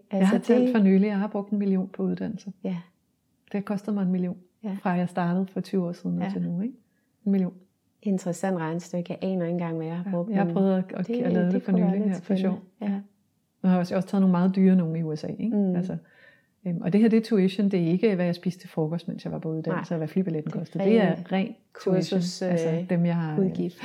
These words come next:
Speaker 2: Ja.
Speaker 1: ja, en lille million.
Speaker 2: Ja.
Speaker 1: Ja. Og det, du ved, det kommer,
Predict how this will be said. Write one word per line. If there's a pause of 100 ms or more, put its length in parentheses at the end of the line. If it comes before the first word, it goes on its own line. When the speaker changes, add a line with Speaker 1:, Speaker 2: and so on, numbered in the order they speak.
Speaker 2:
Ja. (300)
Speaker 1:
ja, (320)
en
lille
million. (300)
Speaker 2:
Ja. (380)
Speaker 1:
Ja. (800)
Og
det,
du
ved, (1200)
det
kommer,